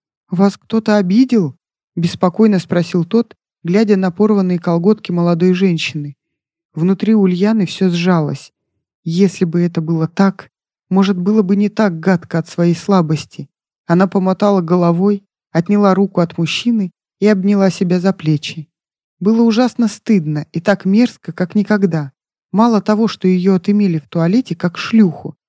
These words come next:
так еще и выглядела она не лучше. А что мог подумать о ней тот бармен? Конечно, только самое очевидное.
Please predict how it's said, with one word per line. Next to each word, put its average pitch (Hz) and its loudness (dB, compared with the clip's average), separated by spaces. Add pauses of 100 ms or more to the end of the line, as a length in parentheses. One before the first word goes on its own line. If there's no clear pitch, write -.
(160)
так 147 -6
еще 214 0
и - 2
выглядела 190 0
она 170 0
не 202 2
лучше. 208 -2 (260)
А 170 -2
что 233 0
мог 196 -2
подумать 190 0
о 180 0
ней 175 0
тот 190 0
бармен? 185 0 (760)
Конечно, 220 2
только 170 -2
самое 180 0
очевидное. 147 -4